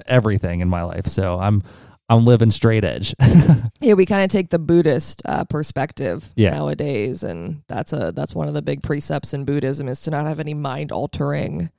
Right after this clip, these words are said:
Speaker 1: Yeah.
Speaker 2: you know, drugs or influences at all. So, and I, this is just gonna be my plug that if anyone is struggling with any sort of addiction or needs a resource to talk about that, Carrie is a great resource, because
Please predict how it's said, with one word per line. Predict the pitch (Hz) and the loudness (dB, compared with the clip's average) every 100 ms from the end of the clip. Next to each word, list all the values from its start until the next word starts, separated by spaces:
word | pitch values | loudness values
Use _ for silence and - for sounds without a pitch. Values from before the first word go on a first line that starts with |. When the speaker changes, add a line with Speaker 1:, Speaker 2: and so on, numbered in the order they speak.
| - | -10
Speaker 1:
Yeah. | 139 - _ _ - | -8 -8 _ _ -10
Speaker 2:
you | 151 | -8
know, | 151 - | -8 -10
drugs | 147 170 156 151 156 147 | -2 0 2 0 -4 -6
or | 147 143 | -6 -4
influences | 151 156 160 160 156 147 147 | -6 -6 -4 -4 -4 -4 -4
at | 143 | 0
all. | 170 190 127 147 160 _ _ _ | 2 2 2 0 -4 _ _ _
So, | - 180 170 | 0 4 4
and | 165 | 4
I, | 156 | 4
this | 156 165 | 4 2
is | 156 | 0
just | 165 | -2
gonna | - 165 | 0 0
be | 170 | 0
my | 160 151 | 0 -2
plug | - 160 156 151 | 0 0 0 -2
that | 151 143 135 _ _ | -2 0 -2 _ _
if | 165 160 | 2 4
anyone | 170 170 170 160 151 147 143 - - | 4 2 4 4 4 0 -4 -10 2
is | 185 202 190 | 4 6 4
struggling | - 175 160 160 | 0 -2 -2 -2
with | 160 156 | -2 -2
any | 156 151 | -2 -2
sort | 156 151 | -2 -2
of | 143 | -2
addiction | 151 156 151 - 160 147 147 - | -2 -2 -2 -2 -2 -2 -2 -2
or | 143 139 139 135 139 | 0 0 0 0 -2
needs | 151 151 147 - - - | -4 -4 -4 -8 -14 -6
a | 156 | -4
resource | 139 151 139 147 | -2 -2 -2 -4
to | - | -2
talk | 151 | -2
about | 147 147 | -2 -2
that, | 151 151 | -4 -4
Carrie | 160 147 143 | -2 -2 -2
is | 143 151 | -2 -4
a | |
great | - 151 - | -2 -2 0
resource, | - 170 180 170 | -2 -2 -2 -4
because | - 175 170 | -4 -4 -4